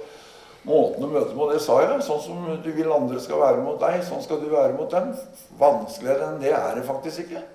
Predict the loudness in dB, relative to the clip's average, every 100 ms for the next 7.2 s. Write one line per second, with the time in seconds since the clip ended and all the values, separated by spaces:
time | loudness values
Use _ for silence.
0 | -20 -20 0 2 2 2 2 2 2 -2
1 | -4 -6 -10 -12 -20 _ _ -20 -20 -12
2 | -2 -2 0 2 2 2 -8 -14 -20 _
3 | _ _ -20 -10 -6 -4 -2 -2 -2 -4
4 | -4 -2 -2 -2 -4 -4 -8 -12 -18 -20
5 | -8 -4 -4 -4 -6 0 2 4 4 4
6 | 4 4 4 4 0 2 2 0 -6 -6
7 | -4